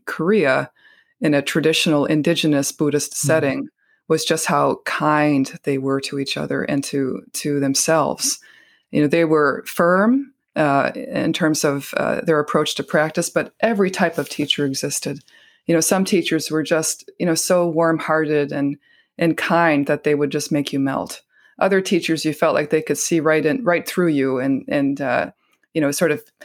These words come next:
Speaker 1: had you on your best behavior walking into the room.
Speaker 2: <laughs>
Speaker 1: And there, but that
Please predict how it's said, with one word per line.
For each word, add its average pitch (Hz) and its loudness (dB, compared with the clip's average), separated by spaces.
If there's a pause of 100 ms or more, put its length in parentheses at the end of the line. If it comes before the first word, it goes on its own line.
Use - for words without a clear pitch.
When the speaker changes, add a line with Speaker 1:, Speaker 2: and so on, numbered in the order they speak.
(240)
Speaker 1:
had 165 -2
you 170 2
on 156 2
your 143 0
best 165 -2
behavior 160 2
walking 156 2
into 151 0
the 147 2
room. 147 2
Speaker 2:
<laughs> 120 0
Speaker 1:
And 175 2
there, 208 2 (100)
but 190 2 (160)
that 185 0